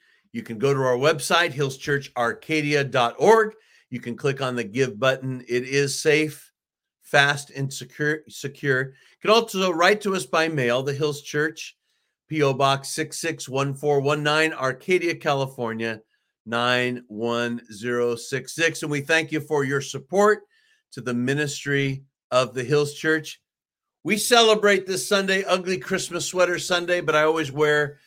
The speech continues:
my red jacket on our Sundays, and I have my Ugly Christmas t-shirt on. Uh, we remember this Christmas season, but would you remember this verse all week long in your thoughts?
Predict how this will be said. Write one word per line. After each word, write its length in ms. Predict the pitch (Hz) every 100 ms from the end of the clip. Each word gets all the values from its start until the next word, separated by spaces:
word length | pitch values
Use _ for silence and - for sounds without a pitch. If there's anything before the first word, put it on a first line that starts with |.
| _ _ _ _ _ -
my 140 | 147
red 280 | 143 196 151
jacket 500 | 156 185 180 185 180
on 240 | 160 165
our 140 | 165 156
Sundays, 540 | - 165 156 156 143
and 100 | 143
I 60 | 135
have 220 | 139 117
my 160 | 131 127
Ugly 380 | 120 120 123
Christmas 580 | 123 - 113 - 120 113 -
t-shirt 760 | - 196 185 - 151 139 131 _ -
on. 460 | 117 107 107 113 - _ _ _ _ _ 123
Uh, 300 | 120 110 107 _ _ _
we 160 | 135 147
remember 500 | 139 139 156 151 147
this 240 | 151 139
Christmas 540 | - 156 135 147 139
season, 400 | - 147 135 143
but 180 | 131 151
would 200 | 151 139
you 140 | 214 277
remember 500 | 226 170 160 147 143
this 260 | 143 139
verse 480 | - 135 139 143 - _ 113
all 400 | 127 135 156 139
week 280 | 143 139
long 340 | 131 127 131 131
in 140 | 120
your 200 | 117 120
thoughts? 580 | 120 123 117 127 - -